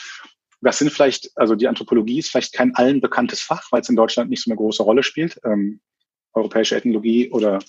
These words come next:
sozialen Kulturanthropologie. In der Anthropologie, wie der Name schon sagt, geht es im Wesentlichen darum, wie Menschen zusammenleben. Ähm,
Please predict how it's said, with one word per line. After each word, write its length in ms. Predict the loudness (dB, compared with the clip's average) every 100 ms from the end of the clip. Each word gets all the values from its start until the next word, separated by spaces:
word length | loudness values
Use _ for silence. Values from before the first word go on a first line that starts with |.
| -18 -10
sozialen 320 | -4 0 0
Kulturanthropologie. 800 | 0 0 0 -2 -2 0 0 -2 -6 -14 -16 -20 _
In 60 | 0
der 80 | 0
Anthropologie, 580 | 2 2 2 2 0 0
wie 40 |
der 120 | 4
Name 180 | 4 4
schon 140 | 2 2
sagt, 180 | 2
geht 120 | 2 0
es 80 |
im 160 | 0 2
Wesentlichen 360 | 2 0 0 2
darum, 260 | 2 2
wie 100 | 2
Menschen 320 | 2 2 -2 -4
zusammenleben. 720 | -2 -2 0 0 -2 -2 _ _ _ _ _ _ _ _ _ _ _
Ähm, 420 | 0 2 2 -2